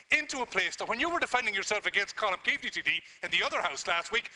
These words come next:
the roof was falling down, now held up by acros and R S Js. And that's where we want to put people into these units. That is what you're told, Minister. Have you been in Galway in the last week? No, you're not. I'm listening to the people on the ground.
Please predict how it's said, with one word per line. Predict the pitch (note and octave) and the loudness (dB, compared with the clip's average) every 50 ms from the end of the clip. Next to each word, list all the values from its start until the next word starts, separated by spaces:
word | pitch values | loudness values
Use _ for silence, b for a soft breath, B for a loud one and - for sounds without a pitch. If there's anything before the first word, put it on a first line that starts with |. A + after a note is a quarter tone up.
| B B | B B
the | - C#4 | 0 2
roof | C#4 E4 F4 D4+ - | 2 2 -2 -2 -2
was | C4+ A#3 - | -4 -4 0
falling | - G3 E3+ D3+ D3+ - | 2 0 0 0 -2 0
down, | D#3 C#3+ C3+ C3+ - B B B B B | 0 0 0 -2 -6 B B B B B
now | C4+ D4+ C#4 | 2 2 4
held | - A#3 G3+ G3 | 2 0 0 0
up | G3+ - F3+ | 0 2 2
by | E3 D#3 | 0 0
acros | F#3+ B3+ C#4 - - F#3 D#3 D#3+ D#3+ - | 2 -2 -2 -2 -6 -4 -2 -2 0 0
and | E3+ E3 E3+ F#3+ | -2 -4 0 0
R | G3+ A3 G#3+ G3 | 0 2 2 2
S | G3 - - | -2 -2 -4
Js. | - C4+ C#4+ D4 B3+ F#3 - - - - _ B B B B B | -4 -2 0 0 0 -4 -6 -12 -16 -18 _ B B B B B
And | B3 | 2
that's | A3+ E4 E4 - D4+ | 2 2 2 2 -4
where | D#4+ | -4
we | D#4 E4+ | -2 -2
want | C#4+ A#3+ A#3+ A3+ | 2 2 0 0
to | A3+ | 0
put | - - G#3 G3+ - | 0 0 -2 -2 0
people | - G3 G3 - - D3+ D#3+ - B B B B | 0 -2 -2 0 -4 -6 -6 -6 B B B B
into | A#3 B3+ A3+ F#3+ E3+ - - - G#3 | 0 0 2 0 -4 -4 -4 -4 0
these | G#3 G#3 F#3+ E3+ - | 2 2 0 0 0
units. | G#3 C#4 D4 A3 - - B B B | 0 0 0 -2 -4 -6 B B B
That | E4 E4 E4 D4+ | 2 2 4 2
is | C4 - | -2 2
what | C4+ C#4 B3 - | 2 0 0 0
you're | A#3 A#3 A3+ A3+ A3+ | -2 -2 -2 -2 -2
told, | - E3 E3 G3 B3 A3+ E3 F3+ | -6 -2 0 0 0 0 0 -2
Minister. | F#3 E3+ D3+ - - C3+ A#2+ B B B | -2 -2 -2 -6 -4 -6 -6 B B B
Have | - C4 - | 0 2 2
you | D4+ | 2
been | C4 B3 C4 | 0 2 0
in | A#3 G3+ | 0 2
Galway | - F#3 F3 E3+ D#3 E3 F#3 | 2 2 2 2 2 0 0
in | F3+ | 0
the | F3+ | 2
last | F#3 F#3 F#3+ F#3+ - | 2 2 0 0 0
week? | B3+ C4+ - - B B B - | 0 -2 -2 -2 B B B 0
No, | A#3 D#4+ D#4+ | 2 2 2
you're | C#4+ C4 | 2 2
not. | A3+ A#3+ A#3+ G3+ - - | 2 2 2 2 0 0
I'm | F#3+ A#3 D#4+ E4 C#4+ B3+ | 2 2 2 2 0 -2
listening | B3+ A3+ - - G3 F#3 - - - - - | -4 -4 -2 -2 -2 -4 -4 -10 -18 -16 -14
to | A#3 | -4
the | A3 A#3+ | -4 0
people | - - B3 - G3+ F#3+ | 0 0 0 2 2 0
on | F#3 F#3 | 0 0
the | D3+ C#3+ | 0 0
ground. | - G3+ A#3+ B3+ A#3 F#3 | 2 2 2 2 0 -2